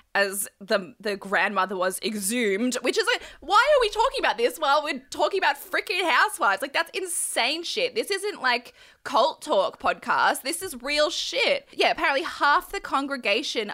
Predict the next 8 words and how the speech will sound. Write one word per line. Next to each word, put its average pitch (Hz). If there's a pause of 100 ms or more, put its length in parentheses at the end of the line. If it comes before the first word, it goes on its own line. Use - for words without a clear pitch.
left 208
the 240
church 190 (840)
when 208 (120)
Mary 208
married 196
her 180
grandfather. 185